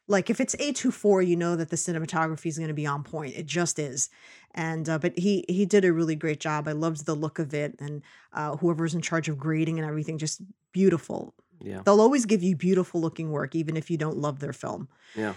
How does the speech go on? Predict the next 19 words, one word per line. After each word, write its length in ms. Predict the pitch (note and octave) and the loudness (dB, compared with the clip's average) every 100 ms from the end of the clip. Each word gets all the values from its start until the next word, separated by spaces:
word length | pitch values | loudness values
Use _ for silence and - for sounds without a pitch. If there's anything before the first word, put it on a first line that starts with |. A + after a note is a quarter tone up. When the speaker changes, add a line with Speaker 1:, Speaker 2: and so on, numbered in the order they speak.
| - - | -8 -4
Speaker 1:
Um, 480 | E3+ D#3 D3 D3 - _ - | -2 -2 -4 -8 -12 _ -4
so 580 | - - A3+ G#3 G3 F#3 _ _ - | 0 2 4 4 4 0 _ _ -4
I 140 | D4 | 0
don't 180 | G4+ G4 | 4 4
know 100 | C#4+ | 2
what 180 | B3+ A#3+ | 2 2
I 60 | |
expected 500 | F3+ - - G3 F3 | 0 -2 -4 -4 -4
with 120 | D3+ - | -6 -6
this. 200 | C#3 E3 | -4 -2
I 60 | |
expected 420 | F3+ - B3+ E4+ | -2 -2 -2 -2
something 280 | D#4 B3+ A3+ | 0 2 4
a 20 | |
little 180 | G3+ F3+ | 4 2
different 380 | E3 F3+ F#3+ - | 2 0 -2 -6
from 260 | - E3+ D#3+ | -2 -2 0
the 60 | |
trailer, 580 | D3 - D3+ D#3 F#3+ | -4 -2 -2 0 0